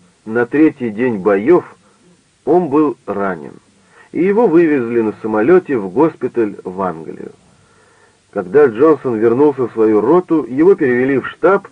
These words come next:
где он оставался до самой демобилизации. Так он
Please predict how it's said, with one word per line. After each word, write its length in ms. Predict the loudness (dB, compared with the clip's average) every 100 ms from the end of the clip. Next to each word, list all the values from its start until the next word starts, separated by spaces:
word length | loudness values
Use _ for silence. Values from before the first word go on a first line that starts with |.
| -20 -20 -10
где 280 | -4 2 4
он 120 | 4
оставался 640 | 0 0 2 2 0 -2
до 180 | -4 -4
самой 420 | -4 -2 -2 -4 -6
демобилизации. 960 | -8 -8 -8 -10 -12 -16 _ -20 -20 _ _ _ _ _ _ _ _ _ _ _ _
Так 200 | -2 -2 -4 -4
он 300 | -2 -2